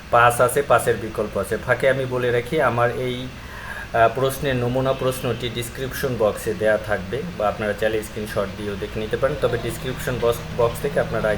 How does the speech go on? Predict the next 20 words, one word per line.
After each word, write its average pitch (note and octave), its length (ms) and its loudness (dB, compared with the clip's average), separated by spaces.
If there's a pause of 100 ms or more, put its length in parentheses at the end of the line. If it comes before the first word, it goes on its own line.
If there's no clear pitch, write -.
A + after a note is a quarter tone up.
প্রশ্নটি, A2+ 500 -2 (480)
পুরো C3 220 0
প্রশ্নটি C3 520 -2
পরে A2+ 180 4
দেখে A2+ 240 0
নিতে G#2 320 -2
পারবেন। F#2+ 280 0 (1700)
এভাবে C#3 400 2
দেয়া B2+ 260 8
আছে A#2+ 260 6
সাত B2 240 4 (100)
পর্যন্ত, A#2 680 0
প্রতিটির A#2+ 420 -4
মান A2+ 260 2
আট, A#2+ 260 4
আহ, - 840 -2
প্রতিটির C3 380 -2
মান B2 220 2
আট, E3 220 0
হ্যাঁ, G#2 220 0